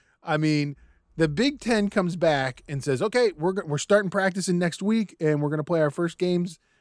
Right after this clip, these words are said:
you know, the second week of October." And Pac-, Pac-twelve's like, you know, look like their little, uh, I don't wanna say the word, look like their little,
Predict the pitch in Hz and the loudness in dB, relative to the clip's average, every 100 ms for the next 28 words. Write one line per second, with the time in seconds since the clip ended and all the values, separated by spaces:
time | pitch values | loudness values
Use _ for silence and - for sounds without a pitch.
0 | _ _ 147 143 147 135 123 202 - 170 | _ _ 0 2 2 2 0 -2 2 2
1 | 175 160 165 156 196 190 185 185 _ _ | 2 0 0 0 0 2 0 -6 _ _
2 | _ - 151 143 190 196 196 - 190 196 | _ -2 -2 0 0 0 -2 -4 -2 -2
3 | - 214 208 175 139 - _ _ _ _ | 2 2 2 0 -2 -6 _ _ _ _
4 | 165 160 147 151 - 180 185 170 170 165 | -2 2 0 0 0 0 0 0 0 2
5 | 170 165 156 151 143 139 135 135 143 143 | 2 2 2 2 2 2 2 0 -2 -2
6 | 139 131 143 135 156 180 139 165 170 165 | -2 0 0 2 2 2 2 0 0 2
7 | 170 175 175 165 | 2 2 2 0